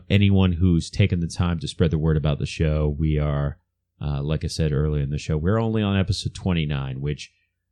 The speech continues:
uh, may not seem like a lot, but, uh, we've been consistent. We've been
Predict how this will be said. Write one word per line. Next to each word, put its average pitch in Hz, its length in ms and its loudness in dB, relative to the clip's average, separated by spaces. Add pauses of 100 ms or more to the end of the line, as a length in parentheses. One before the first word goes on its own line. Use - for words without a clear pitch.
(120)
uh, 160 200 -6
may 175 240 -2
not 151 200 2
seem 123 200 2
like 107 180 0
a 92 60 0
lot, 82 360 0
but, 117 240 0 (200)
uh, 82 280 0
we've 82 180 0
been 80 160 0
consistent. 123 680 -4
We've 76 220 -6
been 78 320 -4